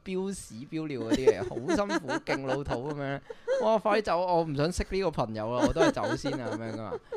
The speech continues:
揩子，即係個感覺好似魚子噉樣嗰啲。好啦，跟住，誒，有人講啊，阿 Esther 講個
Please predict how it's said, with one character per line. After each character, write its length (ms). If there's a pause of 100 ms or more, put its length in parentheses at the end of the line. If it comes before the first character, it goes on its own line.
(220)
揩 420
子， 180
即 680
係 200
個 120
感 240
覺 60
好 120
似 80
魚 380
子 180
噉 220
樣 240
嗰 80
啲。 320 (680)
好 160
啦， 140
跟 160
住， 60
誒， 400
有 120
人 160
講 220
啊， 180 (1300)
阿 140
Esther 440
講 280
個 60